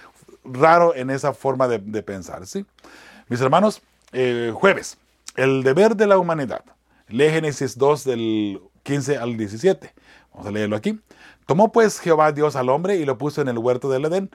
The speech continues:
para que lo labrara y lo guardase. Y mandó Jehová Dios al hombre". Otra vez, ¿a quién puso a Dios en el huerto? Al hombre. Al hombre, no a la mujer.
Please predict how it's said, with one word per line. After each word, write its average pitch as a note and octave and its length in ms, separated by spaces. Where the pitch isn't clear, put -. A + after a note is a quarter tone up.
para D3 200
que D#3 80
lo D3 80
labrara D3+ 520
y F3 160
lo E3+ 160
guardase. E3 840
Y C#3+ 120
mandó D3 480
Jehová B2 420
Dios C3 400
al A2+ 240
hombre". A#2 440
Otra A2+ 220
vez, D#3+ 200
¿a C3 120
quién E3+ 160
puso E3 400
a B2+ 120
Dios C#3+ 460
en B2 140
el A#2 60
huerto? D#3+ 340
Al C3 180
hombre. C#3 340
Al B2 200
hombre, B2+ 300
no A2+ 240
a D#3 40
la F3 100
mujer. D#3+ 360